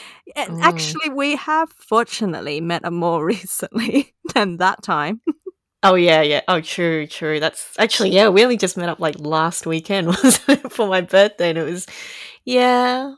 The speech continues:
Speaker 2: well, there you go. I've got lots of good dining memories with you guys, so
Speaker 1: Aw, that's
Speaker 2: yeah.
Speaker 1: nice. <laughs>
Speaker 2: <laughs> Yeah. Well, what was,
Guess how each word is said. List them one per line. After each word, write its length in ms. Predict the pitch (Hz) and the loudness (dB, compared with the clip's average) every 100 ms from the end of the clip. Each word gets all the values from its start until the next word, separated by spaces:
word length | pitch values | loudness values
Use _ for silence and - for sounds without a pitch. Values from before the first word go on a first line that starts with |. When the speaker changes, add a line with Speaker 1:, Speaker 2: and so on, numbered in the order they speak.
| - | -6
Speaker 2:
well, 120 | 349 | -2
there 100 | 381 | 0
you 160 | 311 | 0
go. 360 | - 156 156 175 | 2 4 4 4
I've 100 | 214 | 2
got 140 | 262 | 0
lots 240 | 240 240 - | -2 -2 -4
of 80 | 247 | -4
good 180 | 254 226 | -4 -2
dining 420 | 254 269 285 254 | -2 -2 -4 -2
memories 580 | 220 214 202 180 175 - | 0 0 0 0 -4 -8
with 240 | - - | -12 -10
you 80 | 175 | -6
guys, 400 | 170 156 151 185 | 0 0 0 -2
so 60 | |
Speaker 1:
Aw, 800 | 285 233 196 190 180 175 170 175 - _ | 2 4 4 2 0 -4 -4 -8 -10 _
that's 200 | 370 - | -8 -6
Speaker 2:
yeah. 140 | 156 | -6
Speaker 1:
nice. 380 | 160 160 160 - - | -4 -4 -6 -8 -6
<laughs> 60 | - 381 - | -2 0 2
Speaker 2:
<laughs> 80 | |
Yeah. 340 | 262 302 392 359 - 427 381 - 370 - | 4 4 4 -6 -10 -12 -10 -10 -6 2
Well, 120 | 415 | 2
what 100 | 415 | 4
was, 200 | 415 - | 0 0